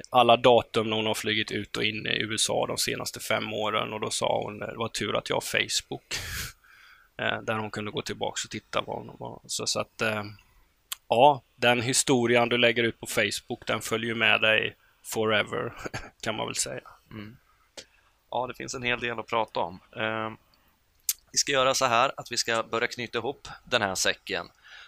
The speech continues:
Speaker 2: Du ska få prata om två ämnen till, Jens. Det första ämnet är, kort som sjutton, eh, vart står vi med våra juniorlag idag och vart ska vi? En jättestor <laughs> övergripande fråga, men du får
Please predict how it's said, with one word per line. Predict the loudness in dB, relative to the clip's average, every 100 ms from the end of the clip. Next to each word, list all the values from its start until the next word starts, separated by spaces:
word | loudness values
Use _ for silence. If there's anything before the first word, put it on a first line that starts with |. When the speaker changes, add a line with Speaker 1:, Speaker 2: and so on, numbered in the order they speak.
| -10
Speaker 2:
Du |
ska | -8 -8
få |
prata | 0 0 2
om | -4
två | -6 -2 2
ämnen | 2 2 -4 -2
till, | -2 -2
Jens. | -4 -4 -4 -4 -8 _ _ _ _ _ -16
Det |
första | -4 -2 0 0
ämnet | 0 -2 -6 0
är, | 2 2 0 _ _ _ _ _ _ -6
kort | -4 -2
som | -4
sjutton, | -6 -4 0 0 0 -6
eh, | -4 -2 -4 -6 -10
vart | -4 0 -2 -4 -12 -6
står | -4 -2 0 0
vi | 0
med | -4 -4
våra | -2 -2
juniorlag | -2 -6 -6 -4 -2 -2 -2 -2
idag | 0 0 0 -6 _
och | -8
vart | -6 -4
ska | 2 2
vi? | 2 -2 _ _ _ _ -20 -16 -10
En | -10
jättestor | -4 -4 -2 -6 -6 -4 0
<laughs> | 0
övergripande | 0 -2 -4 -4 -6
fråga, | -4 -2 -2 -2
men | -4 -8
du | -8
får | -8